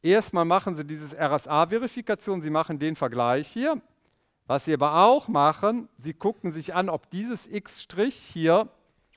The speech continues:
dieses Format hat. Das heißt, ob das X-Strich, was Sie berechnen, ob das wirklich hundertachtundzwanzig Nullen am Ende hat.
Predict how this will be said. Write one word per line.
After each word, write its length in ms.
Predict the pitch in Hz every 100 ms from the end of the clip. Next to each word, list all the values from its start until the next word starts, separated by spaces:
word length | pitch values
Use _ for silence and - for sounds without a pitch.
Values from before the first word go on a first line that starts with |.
| _ _ 156
dieses 320 | 208 208 -
Format 600 | 175 170 175 196 220 -
hat. 280 | 104 101 -
Das 160 | 120
heißt, 240 | 139 160 -
ob 180 | 151 -
das 180 | 139
X-Strich, 580 | 165 147 - - 254 -
was 160 | 160 -
Sie 100 | 143
berechnen, 500 | 135 135 147 175 170 _ _ _ 143
ob 160 | -
das 220 | 160 143
wirklich 420 | 151 208 - 175 -
hundertachtundzwanzig 1080 | 202 190 170 175 - 156 180 170 165 156
Nullen 340 | 160 220 202 123
am 120 | 120
Ende 380 | 120 120 120 117
hat. 340 | 135 - -